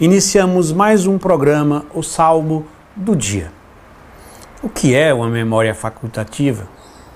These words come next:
São festas na igreja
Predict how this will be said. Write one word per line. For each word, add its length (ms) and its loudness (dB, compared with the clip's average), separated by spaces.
São 1000 0
festas 540 -4
na 140 -4
igreja 520 0